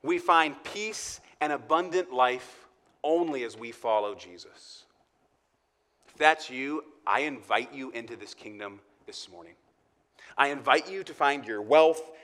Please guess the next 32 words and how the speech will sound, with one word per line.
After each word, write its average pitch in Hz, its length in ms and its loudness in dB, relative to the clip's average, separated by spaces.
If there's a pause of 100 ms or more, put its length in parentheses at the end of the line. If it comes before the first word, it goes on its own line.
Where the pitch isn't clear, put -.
your - 120 -10
purpose, - 680 -6 (220)
and 120 260 -6
new 170 540 -6 (100)
life 117 560 0 (200)
in 123 80 -12
the 110 80 -8
finished 139 460 -8
work 104 260 -8
of 92 100 -20
Christ - 340 -8
Jesus. - 540 -20 (1800)
The 139 100 -4
Apostle 135 340 0
Paul, 131 340 2
writing 123 260 2
in 117 60 -12
Second 123 300 -4
Corinthians 120 520 -10 (120)
eight 123 240 -8
nine, 113 480 -2 (800)
says, 170 220 -4
"For 156 160 -8
you 156 300 -8
know 180 300 8
the 160 100 -4
grace 151 400 0
of 139 100 -4
our 143 200 4
Lord 143 300 0
Jesus 127 340 -10
Christ - 580 -10